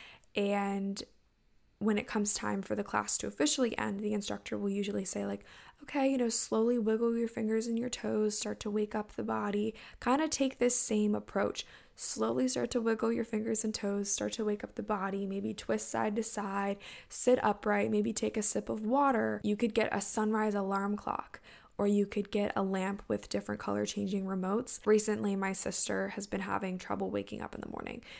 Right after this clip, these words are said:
And so I'll poke my head in and I'll be like, "Good morning, Lexi. Like, do you want a sunrise?" We have these, I think it's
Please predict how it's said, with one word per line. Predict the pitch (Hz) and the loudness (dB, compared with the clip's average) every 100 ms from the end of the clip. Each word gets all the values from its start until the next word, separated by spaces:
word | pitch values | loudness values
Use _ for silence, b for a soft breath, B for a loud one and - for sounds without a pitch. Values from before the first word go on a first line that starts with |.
| B B - | B B -6
And | 196 | -4
so | 185 | 0
I'll | 196 | -2
poke | 190 196 196 | -2 -4 -2
my | 202 | -4
head | 190 196 | -2 -2
in | 196 196 | -2 -4
and | - 202 | -4 -6
I'll | 190 | -4
be | 196 | -4
like, | 202 202 | -4 -4
"Good | 240 | -4
morning, | 262 285 | -4 -4
Lexi. | 294 247 - 247 | -6 -4 -4 -2
Like, | 226 208 | -2 -2
do | 214 | -2
you | 208 | 0
want | 214 | 0
a | 208 | -2
sunrise?" | - 196 214 240 277 294 - | -4 -2 0 0 0 -2 -2
We | 220 | 2
have | 226 226 | 2 2
these, | 240 240 - | -2 -2 -2
I | |
think | 196 254 | -4 -4
it's | 269 | -6